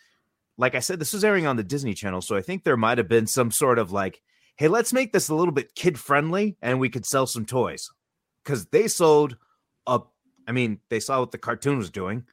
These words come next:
I mean, how, how much were you able, they were able to sell pink slime because of that movie, you know? And I will say, one, another reason why I appreciate it is because the individual who plays Vigo, Wilhelm von Homburg,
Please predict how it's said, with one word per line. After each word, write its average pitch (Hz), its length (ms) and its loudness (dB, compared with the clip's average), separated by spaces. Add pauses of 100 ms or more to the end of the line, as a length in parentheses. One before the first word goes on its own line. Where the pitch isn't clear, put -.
(760)
I 113 80 -8
mean, 110 220 -2
how, 113 160 2 (160)
how 135 160 -2
much 147 200 -2
were 135 140 2
you 123 100 2
able, 123 160 -4 (460)
they 127 160 -6
were 131 120 -2
able 120 120 -6
to 110 60 -8
sell 113 220 -2
pink - 280 -8
slime 117 480 -2 (360)
because 107 280 -6
of 90 60 -12
that 87 180 -8
movie, 82 380 -14 (600)
you 90 120 -10
know? 101 240 -6 (540)
And 269 260 6
I 180 60 10
will 170 200 6
say, 143 440 2 (200)
one, 170 460 2
another 180 340 6
reason 165 300 2
why 143 160 6
I 131 40 6
appreciate 170 680 2
it 233 200 0 (360)
is 135 180 -2
because 135 340 -2
the 135 120 0
individual 151 400 2
who 156 80 0
plays 127 340 0
Vigo, 180 560 2 (320)
Wilhelm 208 540 2 (220)
von 160 340 0
Homburg, 190 760 -2